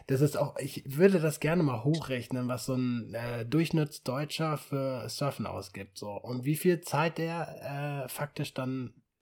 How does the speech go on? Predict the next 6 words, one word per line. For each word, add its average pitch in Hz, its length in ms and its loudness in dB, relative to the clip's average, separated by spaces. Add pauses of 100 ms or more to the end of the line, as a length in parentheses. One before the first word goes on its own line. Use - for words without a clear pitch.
(280)
damit 135 280 0
verbringt. 123 540 -2 (240)
Also 139 280 4
sprich, - 380 8 (220)
<laughs> 180 920 4
so, 139 320 4